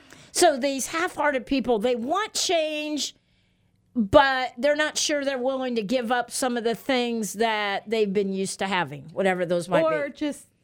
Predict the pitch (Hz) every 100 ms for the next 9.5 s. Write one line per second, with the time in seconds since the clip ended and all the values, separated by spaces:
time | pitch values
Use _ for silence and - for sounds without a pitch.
0 | _ _ _ _ _ _ 220 220 247 262
1 | 285 339 180 - 226 247 247 359 392 294
2 | 254 247 247 226 220 214 - 226 208 196
3 | 269 311 254 233 233 - - 247 - 240
4 | 180 202 208 208 214 220 247 320 269 208
5 | 202 196 190 196 190 175 185 175 196 190
6 | 175 175 170 196 196 214 202 202 208 185
7 | 220 285 294 180 190 208 196 202 226 247
8 | 196 190 208 208 233 254 - - - _
9 | _ - 220 214 208